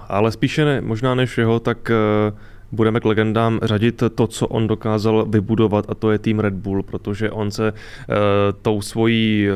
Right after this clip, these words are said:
nejenom těmi penězi, ale hlavně tou jí, s tou svojí zapáleností do světa motorsportu zasadil o to, že vznikl, eh, tým, který k-, bude vždycky vzpomínán jako jeden z těch největších velikánů tohodle světa a vlastně i s tím velkým zpožděním vlastně,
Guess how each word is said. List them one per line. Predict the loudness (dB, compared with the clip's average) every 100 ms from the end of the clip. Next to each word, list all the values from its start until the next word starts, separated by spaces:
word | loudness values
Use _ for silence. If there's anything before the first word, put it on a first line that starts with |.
| -2
nejenom | -2 0 -2
těmi | -2 0 0
penězi, | 0 0 0 2 2
ale | 0 0
hlavně | -2 -2
tou | 0 0
jí, | -2
s | -4 -10 -4
tou | -4
svojí | 0 0
zapáleností | 0 -2 -4 -4 -6 -4
do | -4
světa | -4 -2
motorsportu | -2 -2 -4 -4 -8 -4
zasadil | -4 -4 -4 -4
o | -6
to, | -6 -6
že | -4
vznikl, | -4 -2 0 -2 -4 -20 -14
eh, | -4 0 0 0 -4
tým, | 0 0 0 -2
který | -2 0 0 0 0 -2 -6
k-, | -16 -12
bude | -4 0 0
vždycky | 0 -4 -4 -6 -6
vzpomínán | -8 -4 -2 0 0 -2
jako | -2 0
jeden | 0 0
z |
těch | -2 -4
největších | -2 -4 -4 -4 -2
velikánů | -2 0 -2 -4 -4
tohodle | -4 -2 -2
světa | -2 -2 0 -2 -4 -14 -10 -2
a | 0 2
vlastně | 0 -2 0 0 -2 -10 -6
i | -6
s | -4
tím | 0 2
velkým | 2 2 2 0
zpožděním | 0 0 2 2 0 2 0
vlastně, | 0 -2 -2 -2 0